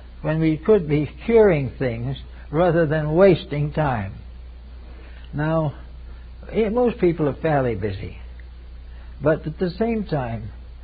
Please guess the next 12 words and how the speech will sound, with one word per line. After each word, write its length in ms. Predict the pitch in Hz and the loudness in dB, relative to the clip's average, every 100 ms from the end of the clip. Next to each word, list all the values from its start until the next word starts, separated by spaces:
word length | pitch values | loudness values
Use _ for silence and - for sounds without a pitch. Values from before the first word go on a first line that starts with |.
| - - | -16 -6
most 360 | 151 214 202 - | 2 2 2 0
people 340 | 151 127 135 | -2 0 -2
are 200 | - 135 | 0 0
wasting 560 | 143 180 196 - 175 160 | 2 4 4 2 -2 2
more 240 | 165 185 | 2 2
time 420 | 175 165 160 160 | 0 -2 -2 -2
today 540 | 147 131 139 123 107 110 - - | -4 -2 0 0 -4 -8 -12 -6
than 160 | 135 165 | -4 0
ever 240 | 165 160 | 2 2
before 480 | 147 151 151 147 143 | 2 -2 0 0 0
in 120 | 143 | -2
history. 480 | 127 117 - - | -4 -4 -8 -12